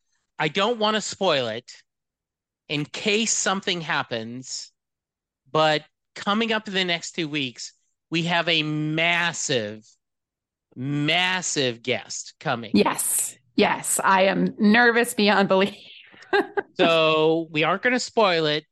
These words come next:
Speaker 1: but, and if you're listening here, you're already subscribed, I'm sure. But in case you aren't, go subscribe, 'cause coming up, we've got something pretty special.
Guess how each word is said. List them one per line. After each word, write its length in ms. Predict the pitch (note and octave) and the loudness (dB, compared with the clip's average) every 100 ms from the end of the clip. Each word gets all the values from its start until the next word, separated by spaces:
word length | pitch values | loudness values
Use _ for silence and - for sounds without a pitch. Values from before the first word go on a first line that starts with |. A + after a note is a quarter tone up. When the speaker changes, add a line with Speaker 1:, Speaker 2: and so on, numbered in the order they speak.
| _ | _
Speaker 1:
but, 320 | D#3+ D#3 D3+ - _ _ _ _ _ _ - | -2 0 0 -6 _ _ _ _ _ _ -8
and 160 | D#3 | -6
if 100 | D3+ | -6
you're 120 | E3 | -6
listening 420 | D#3+ B3 - F3+ D#3+ | -2 -2 -2 -8 -6
here, 340 | D3+ C#3+ C#3 | -6 -4 -4
you're 300 | D3+ C#3+ D#3+ | -6 -10 -2
already 380 | E3+ F3+ F#3 E3 | 0 0 -2 -4
subscribed, 640 | - D3+ - D3 C3 A#2+ | -10 -14 -6 0 0 -2
I'm 100 | C3 | -6
sure. 240 | A#2+ D3 A#2+ | -8 -8 -8
But 320 | G#2+ F3 G3+ | -2 0 0
in 140 | G#3+ | -2
case 360 | G3+ B3 B3+ - | -2 -4 -4 -6
you 200 | A#3+ A3+ | -2 0
aren't, 300 | G#3+ C3+ - _ _ _ _ _ - | 2 0 -6 _ _ _ _ _ -2
go 180 | E3 | 0
subscribe, 680 | G3+ - F3+ - D#3+ C#3 A#2+ | 0 -2 -8 -6 -2 -2 -2
'cause 180 | - C#3 | -6 -12
coming 420 | - - G#3 A3 | -8 -4 -2 0
up, 280 | F3+ D3 C#3 _ _ _ _ | 0 0 -2 _ _ _ _
we've 220 | F3 F3+ - | -6 -4 -2
got 280 | D#3 D3 | -2 -2
something 380 | - C#3+ C3+ C3+ | -4 -6 -4 -8
pretty 220 | B2+ C3 | -6 -8
special. 580 | A#2 - A#2 - - D3 | -8 -6 -6 -6 -12 -16